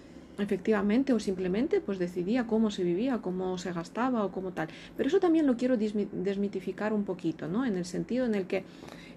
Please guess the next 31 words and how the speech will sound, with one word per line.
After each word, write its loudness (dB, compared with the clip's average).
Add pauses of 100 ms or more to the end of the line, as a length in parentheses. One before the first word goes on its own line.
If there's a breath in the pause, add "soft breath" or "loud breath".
(100)
nos 2
tenemos 6
que 0
dar 2
cuenta 0 (480)
que, 4
volviendo 6
otra 0
vez 2
a -4
la -4
misma -2
premisa 0
de 0
que 0 (320)
todo 8
lo -2
que -8
se -8
mantiene -2
en -2
el -2
tiempo -2
socialmente, 0
fisiológicamente, -2
psíquicamente, 0 (360 loud breath)
es 10
porque 2
tuvo 4
una 2
utilidad 0